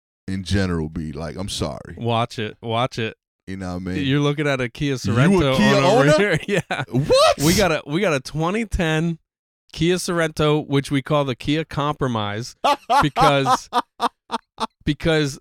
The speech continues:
Speaker 2: the shitty car we had before that, I got rear-ended in. It got totaled. And we were in a bind. We were like, We need a car. We're, we're too, we're too, like,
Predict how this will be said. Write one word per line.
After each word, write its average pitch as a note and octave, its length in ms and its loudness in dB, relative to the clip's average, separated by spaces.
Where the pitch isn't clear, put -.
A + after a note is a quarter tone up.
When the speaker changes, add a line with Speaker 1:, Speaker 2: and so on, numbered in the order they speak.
Speaker 2:
the C#3 160 -4
shitty G3 380 0
car F3 220 0
we D#3+ 120 2
had D#3+ 180 0
before D3 320 -2
that, D3+ 420 0
I A#2+ 120 -4
got B2 220 -2
rear-ended C#3 540 0
in. G3 360 -4
It B2+ 120 -4
got B2+ 220 0
totaled. D3 640 0
And C3 140 2
we D3+ 120 4
were E3+ 160 2
in E3+ 100 0
a D#3 60 2
bind. C#3+ 440 0
We C3 60 0
were B2+ 60 2
like, B2 160 -2
We B2+ 160 -2
need C#3+ 180 -2
a C3+ 60 -6
car. A2+ 540 -4
We're, A#2+ 240 -8
we're B2+ 240 -2
too, D3 300 0
we're C3 200 -2
too, D3 360 2
like, C3 260 -2